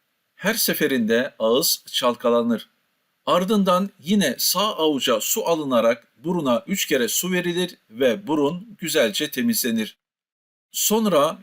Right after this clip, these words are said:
yüzün tamamı üç kere yıkanır. Önce sağ, sonra da sol kol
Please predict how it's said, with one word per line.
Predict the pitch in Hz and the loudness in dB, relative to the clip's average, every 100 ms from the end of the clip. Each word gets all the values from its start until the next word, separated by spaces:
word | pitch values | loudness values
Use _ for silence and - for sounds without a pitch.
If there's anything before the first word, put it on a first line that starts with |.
| 110 | -8
yüzün | 123 147 196 185 | -4 0 0 -2
tamamı | - 190 165 135 123 156 _ | 0 0 2 2 2 0 _
üç | 208 190 | -4 -4
kere | - 131 | -2 0
yıkanır. | 139 113 120 113 - _ _ _ _ _ _ _ _ | 0 -2 -2 -2 -4 _ _ _ _ _ _ _ _
Önce | 170 180 - 135 | 0 0 0 0
sağ, | - 120 135 - _ _ | 2 4 2 0 _ _
sonra | - - 196 175 147 | -6 -2 2 2 4
da | 123 - | 2 2
sol | - 185 170 | -2 -2 -2
kol | - 127 131 | -2 -2 -2